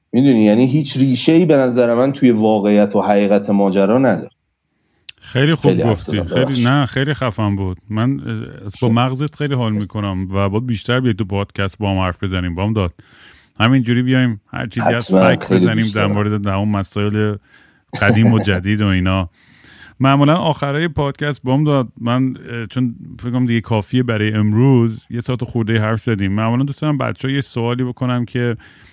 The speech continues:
Speaker 2: یه چیزی رو در مورد خودشون اعتراف کنن، مستی و راستی، یه، یه داستان خاصی که منحصر به فرد به خود تو باشه که تا حالا با کسی شاید به اشتراک نذاشته باشی، کسی ندونه در مورد تو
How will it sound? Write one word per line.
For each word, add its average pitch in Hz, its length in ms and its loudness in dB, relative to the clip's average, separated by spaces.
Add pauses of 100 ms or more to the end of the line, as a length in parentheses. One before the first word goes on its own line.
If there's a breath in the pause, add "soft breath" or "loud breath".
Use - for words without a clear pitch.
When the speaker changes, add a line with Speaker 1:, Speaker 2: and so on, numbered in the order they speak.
(140 soft breath)
Speaker 2:
یه 175 80 2
چیزی 175 200 -4
رو 180 60 2
در 156 160 0
مورد 143 200 0
خودشون 147 480 -2
اعتراف 120 420 -2
کنن، 110 220 -2
مستی 107 380 -6
و 135 80 -2
راستی، 120 400 -6
یه، 113 340 -4
یه 170 80 -2
داستان 143 460 -2
خاصی 143 480 -4
که 135 100 -4
منحصر 113 480 0
به 107 140 -4
فرد 127 380 -6
به 120 60 -4
خود 120 220 -4
تو 127 180 -4
باشه 110 380 -8
که 107 140 -12
تا 110 80 -4
حالا 117 140 -2
با 123 100 -4
کسی 120 260 -8
شاید 123 280 -4
به 113 120 -6
اشتراک 107 380 -4
نذاشته 113 440 -6
باشی، 98 340 -8
کسی 110 260 -6
ندونه 110 360 0
در 92 180 -4
مورد 92 340 -4
تو 92 340 -6